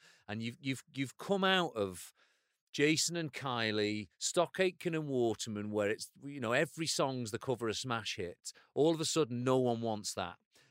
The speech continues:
And you've got Faceless Dance Acts. You know, by the time we were coming around, magazines like Smash Hits and even Going Live and stuff,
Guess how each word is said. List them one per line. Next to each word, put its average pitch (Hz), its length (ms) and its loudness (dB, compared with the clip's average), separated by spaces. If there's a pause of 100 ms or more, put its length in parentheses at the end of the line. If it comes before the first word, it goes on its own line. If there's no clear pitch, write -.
And 98 140 -8
you've 107 220 -4
got 110 300 2
Faceless 147 560 0
Dance 107 440 -2
Acts. - 500 -4 (400)
You 127 60 -4
know, 113 100 0
by 131 160 4
the 139 80 -4
time 180 420 -2
we 185 220 0
were 143 120 4
coming 127 340 -4
around, 113 640 0 (800)
magazines 135 760 -2
like 107 240 -4
Smash 127 360 -4
Hits 120 200 -2
and 123 100 -2
even 160 260 -4
Going 131 320 6
Live 127 380 0
and 110 80 -4
stuff, - 240 -2